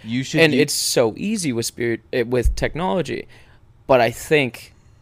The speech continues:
Speaker 2: before you, you say your thing, I think that that has helped, like, deplatform it.
Speaker 1: Yeah, probably.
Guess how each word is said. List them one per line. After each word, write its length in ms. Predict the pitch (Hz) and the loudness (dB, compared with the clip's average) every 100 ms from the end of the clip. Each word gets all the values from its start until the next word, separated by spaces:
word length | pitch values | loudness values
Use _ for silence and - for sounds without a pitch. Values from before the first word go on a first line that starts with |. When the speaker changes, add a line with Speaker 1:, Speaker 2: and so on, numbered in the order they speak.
| _ _ _ _ - - | _ _ _ _ -20 -12
Speaker 2:
before 400 | 120 - 135 123 | -10 -4 0 2
you, 220 | 123 120 120 - | 2 0 -4 -8
you 80 | |
say 200 | 117 - 117 | -6 -2 -2
your 80 | |
thing, 340 | 117 131 113 107 _ _ _ _ _ _ _ _ _ - - | 0 -2 -2 -6 _ _ _ _ _ _ _ _ _ -20 -6
I 60 | 135 | -4
think 240 | 151 127 | -2 0
that 140 | 131 104 | 0 4
that 180 | 117 | 2
has 300 | 123 123 107 | 4 -2 -2
helped, 460 | 131 120 - - - | 0 0 0 -8 -8
like, 440 | 120 107 - - - _ _ _ _ _ _ _ - - _ _ - | -6 -6 -8 -20 -20 _ _ _ _ _ _ _ -14 -14 _ _ -16
deplatform 1040 | 123 131 117 - 123 117 - - 117 117 | -6 -2 -2 0 4 4 2 -4 -2 0
it. 160 | 139 - _ _ _ - _ - - _ _ 110 | -2 -4 _ _ _ -20 _ -20 -20 _ _ -2
Speaker 1:
Yeah, 240 | 107 95 - - | 0 0 -2 -2
probably. 400 | 120 95 92 | 0 2 0